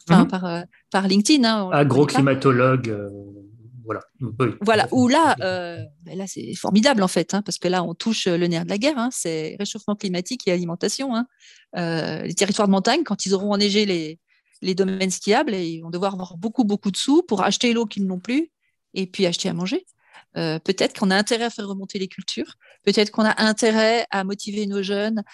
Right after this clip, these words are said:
Speaker 1: à s'intéresser, euh, à l'agro-, à l'agrologie, à l'agronomie, à la géographie, à la morphogéographie, à tout ce qu'on veut, et puis à travailler les sources, euh, honnêtement. On doit aujourd'hui, euh, rassurer les gens et sécuriser l'eau potable.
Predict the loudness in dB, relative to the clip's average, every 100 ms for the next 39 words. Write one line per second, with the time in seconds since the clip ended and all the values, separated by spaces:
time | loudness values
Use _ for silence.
0 | -8 2 2 2 0 2 4 4 2 2
1 | 4 2 -2 -6 -4 -4 -4 -4 -6 -4
2 | -6 -4 -4 -4 -4 -2 0 2 0 0
3 | -2 -2 0 0 0 0 0 -2 -6 -6
4 | -8 -4 -2 0 -2 -8 -12 -8 -6 2
5 | 4 6 6 4 -4 -8 -10 -6 -4 -2
6 | -4 -4 -2 -2 -4 _ -20 -20 -2 -2
7 | 2 4 6 4 0 -2 -2 -4 -6 -8
8 | -6 -6 -6 -6 -6 -6 -4 -6 -8 0
9 | 2 4 6 4 4 0 -2 -4 -4 -6
10 | _ -20 -20 -20 _ -2 0 0 0 0
11 | 0 0 0 -2 -4 -4 -4 -4 -6 -4
12 | -4 -2 -4 -6 -10 -10 -12